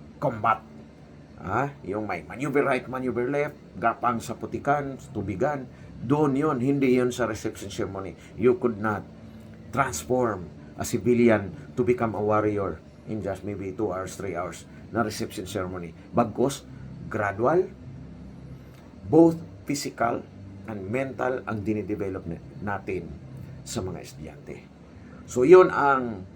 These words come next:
dahilan kung bakit, para sa akin, nararapat na tanggalin yung mga reception ceremony na andyan sa mga line units dahil meron ng mga namamatay in the past two years.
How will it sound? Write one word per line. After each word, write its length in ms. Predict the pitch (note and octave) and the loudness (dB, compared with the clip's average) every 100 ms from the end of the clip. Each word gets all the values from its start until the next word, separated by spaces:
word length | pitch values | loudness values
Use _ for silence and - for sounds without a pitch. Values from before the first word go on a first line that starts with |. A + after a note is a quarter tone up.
| - E2 | -16 -6
dahilan 480 | A#2+ B2+ A#2+ F#2+ F2 D2 - - - - | -2 0 0 0 -6 -14 -18 -20 -18 -4
kung 200 | A#2 A#2 | -2 2
bakit, 420 | C3 C3 A2 F#2+ - - - - - - - - - - - - | 2 2 -4 -6 -10 -20 -20 -20 -20 -20 -18 -18 -18 -18 -12 -4
para 160 | A2+ | -4
sa 220 | - B2 A#2+ | -2 -4 0
akin, 260 | B2 F#2+ D2 - - - - | 0 0 -6 -16 -18 -12 -2
nararapat 560 | A2 A#2 A#2+ - A#2+ | 0 2 0 2 -2
na 100 | A2 | -2
tanggalin 640 | G#2 A#2+ D3 C3+ A2+ F#2+ F2+ E2 - - - | -2 -2 0 0 2 0 -4 -8 -12 -16 -2
yung 240 | A#2 C3 | 0 0
mga 240 | B2+ A#2+ A#2 | 0 0 0
reception 540 | C3+ - D#3+ - B2 | -2 -4 -4 -2 -2
ceremony 580 | - A#2 A2 G2 F2+ E2 - - - - | -2 -4 -2 -6 -6 -8 -12 -18 -10 -2
na 160 | A#2+ | 0
andyan 480 | - C#3 C#3 A#2+ B2 | 0 -4 -2 -2 -2
sa 160 | A2+ A#2+ | -2 -4
mga 240 | A2 A2 | -2 0
line 400 | A2 A2+ A2+ A2 | 2 4 2 0
units 300 | G2+ F2+ - | -2 -6 -4
dahil 320 | G#2 G#2+ G#2 G2 - - - - | -4 -2 -4 -6 -10 -20 -12 -2
meron 400 | C#3 E3 E3+ F3 | 0 2 2 0
ng 100 | E3+ | -2
mga 220 | E3+ E3+ E3 | -2 -4 -4
namamatay 560 | D#3+ E3 E3+ G#2 E2 D2 - - - | -4 -4 -2 -2 -2 -8 -18 -18 -8
in 160 | C3 C3 | -6 -2
the 140 | C3 | -4
past 400 | - C#3+ C#3 - - - - - - - - | -2 -2 -4 -12 -18 -18 -18 -20 -20 -18 -4
two 160 | C3 | 0
years. 480 | C3 E3 E3 - - | 2 2 0 -6 -16